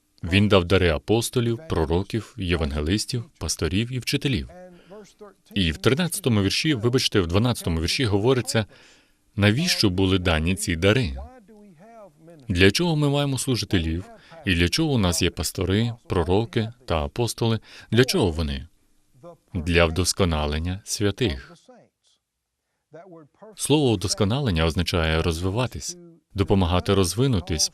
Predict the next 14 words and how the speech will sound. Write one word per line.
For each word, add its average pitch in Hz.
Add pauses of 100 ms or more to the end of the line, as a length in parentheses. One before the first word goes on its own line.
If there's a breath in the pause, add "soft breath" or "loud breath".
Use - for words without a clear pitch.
повною 92
мірою, 90 (720)
чомусь 127
досягнути 101
своєї 101
мети 107 (500)
або 90
завершення 85 (380)
своєму 87
розвитку. 87 (1300)
І 98
далі 160
він 147
говорить, 82